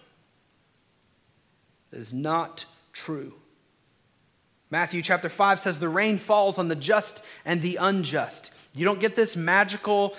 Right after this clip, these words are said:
Jesus umbrella that keeps you from experiencing bad things and stuffs money into your pockets. That's not what salvation is. It's not how it works.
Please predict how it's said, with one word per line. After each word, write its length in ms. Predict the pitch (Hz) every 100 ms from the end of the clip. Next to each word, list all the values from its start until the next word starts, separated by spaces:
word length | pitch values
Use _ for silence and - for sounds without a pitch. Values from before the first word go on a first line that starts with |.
| - 139
Jesus 460 | 147 214 196 -
umbrella 440 | 170 170 156 170 170
that 140 | 143
keeps 260 | - 196 -
you 80 | 185
from 200 | 175 160
experiencing 680 | - 185 202 190 175 180
bad 280 | 165 180 180
things 260 | 196 196 170
and 100 | 156
stuffs 240 | 196 175
money 360 | 175 196 208 170
into 180 | 143 143
your 100 | 123
pockets. 480 | 123 113 - - - - -
That's 300 | 202 - 170
not 340 | 185 208 151
what 320 | 170 202 -
salvation 800 | - 151 156 156 196 190 202 175
is. 640 | 185 185 113 - - - - _ _ _ _ _ _ _ _ _ _ _ _ _ _ _ _ _ _ _ _ _ _ _ _ _ _
It's 120 | -
not 200 | 143 185
how 260 | - 185 160
it 60 |
works. 600 | 151 175 170 - - -